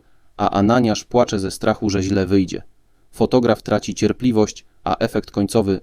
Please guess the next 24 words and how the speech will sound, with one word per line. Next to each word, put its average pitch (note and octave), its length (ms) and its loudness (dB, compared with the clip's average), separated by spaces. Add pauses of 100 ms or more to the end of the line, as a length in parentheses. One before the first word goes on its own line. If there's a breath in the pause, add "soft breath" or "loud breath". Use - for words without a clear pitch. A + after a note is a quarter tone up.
jest - 220 -6
komiczny. - 460 -2 (400)
To C3 160 2
opowiadanie G#2+ 640 0 (220)
doskonale A2 560 2
ukazuje G2 440 0
chaos, F#2+ 520 -2
jaki G#2 320 -4
może G#2 380 2
zapanować G#2 600 -2
w F#2+ 80 -10
grupie G#2 280 0
dzieci G#2 380 -2 (240)
i A2+ 100 0
bezradność G#2+ 720 2
dorosłych, G#2 600 0 (240)
próbujących C3+ 580 4
ten G2 140 -4
chaos F#2+ 320 -2
opanować. F#2 580 -4 (360)
Podczas A2 360 -2
jednej A#2+ 320 2
z - 60 -8
przerw - 400 -2